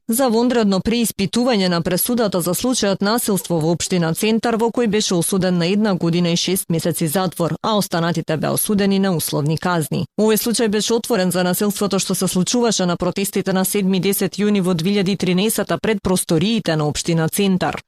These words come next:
Министерот за надворешни работи Бујар Османи оцени дека внесувањето на бугарите во уставот е созревање на процесот и оти тоа е најдоброто решение, но дека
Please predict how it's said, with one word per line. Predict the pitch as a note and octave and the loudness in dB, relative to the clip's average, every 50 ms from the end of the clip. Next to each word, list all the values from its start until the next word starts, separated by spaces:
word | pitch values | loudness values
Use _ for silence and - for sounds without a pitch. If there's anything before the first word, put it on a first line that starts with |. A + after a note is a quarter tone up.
| _ _ _ _ _ _ - | _ _ _ _ _ _ -2
Министерот | A#3+ B3 A#3+ A#3 G#3+ - - G#3 F#3+ F#3 D#3 | 0 2 2 2 0 0 0 0 0 0 0
за | F3+ F3 | 0 0
надворешни | F3 E3+ E3 F#3+ A3 G#3+ G3+ G3 - F3+ F3+ | 0 0 0 0 2 2 2 0 0 0 0
работи | G#3 G#3+ G3+ G#3 F3+ G3+ G3 | 0 0 0 0 0 0 0
Бујар | D#3+ A3 A#3+ A3 F#3+ | 0 2 2 2 2
Османи | G3 F#3 - - G#3 G#3+ A3+ A3+ G#3 | 0 0 0 0 0 0 2 2 2
оцени | G#3 A3+ A3 - G3+ F#3 E3 D3 | 2 0 0 0 0 0 0 0
дека | - D#3+ - E3 D#3 | -2 -2 -2 -2 0
внесувањето | D3+ F3 F3 - - F3+ D#3 D#3+ E3+ G3 B3 B3+ - G3 F#3+ | 0 0 0 0 0 0 0 0 0 0 0 0 0 0 0
на | F3+ E3 | 0 0
бугарите | D3 E3 D3 F#3 G3+ A3 A#3+ F#3 - F#3 | -2 -2 -2 0 0 0 0 0 0 0
во | D#3 F3+ | 0 0
уставот | A3+ A3 - - A#3+ A3 A#3 A#3 G#3 A#3+ | 0 -2 -2 0 0 0 0 0 0 0
е | A3+ | 0
созревање | A3+ - A#3 A3+ G3+ F3+ F#3 G3+ A3 A#3+ A3+ G3+ F3+ | 0 0 -2 -2 0 0 0 0 0 2 2 2 0
на | E3 D3+ D3 | 0 -2 -2
процесот | - F3+ G#3+ A3+ - A#3 A3+ - B3 A3+ - B3 | -2 0 0 0 0 0 -2 0 0 -2 0 0
и | A#3 | 0
оти | A3+ G#3 B3 A3+ | 0 0 0 -2
тоа | - G3+ G#3+ G#3+ G#3+ | 0 0 2 2 2
е | G#3 | 2
најдоброто | G3+ G3+ G3+ F3 F#3 F3 D#3 F#3 F#3 - F3+ F3 | 2 2 2 2 0 0 0 0 0 0 0 0
решение, | F3+ F3 - - G3+ G3+ F#3+ F3+ D#3+ D3 C#3+ - - | 0 0 0 0 0 0 0 0 0 -2 -2 -4 -2
но | A3 B3 A#3 | 0 0 2
дека | F#3+ F#3+ F3+ - D#3 | 0 0 0 -2 -2